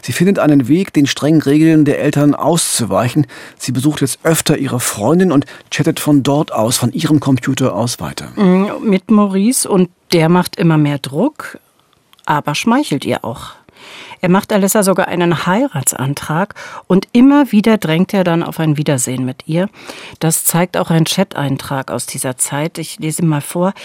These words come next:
Speaker 2: „Das Wochenende nicht online, bin bei meinem Schatz. Alice, ich liebe dich über alles“, steht dort geschrieben.
Speaker 1: Ja, und zu diesem zweiten Treffen in der realen Welt, das er so dringend will,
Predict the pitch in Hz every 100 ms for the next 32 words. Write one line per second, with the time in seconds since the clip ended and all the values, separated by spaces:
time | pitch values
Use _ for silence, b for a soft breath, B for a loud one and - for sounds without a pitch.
0 | B B 160 160 147 190 - 269 - 202
1 | 208 190 190 - 165 175 170 127 113 101
2 | - 160 190 180 156 151 151 - - 147
3 | - - - - 170 170 180 165 139 -
4 | - - 170 185 185 175 156 131 127 -
5 | 214 185 170 - 143 120 123 - - 123
6 | 127 131 107 - - - 131 123 - -
7 | - - 127 110 139 135 123 - - -
8 | 131 170 170 - 160 156 143 143 135 135
9 | - 104 139 135 120 160 139 110 135 139
10 | 143 135 147 143 120 120 156 170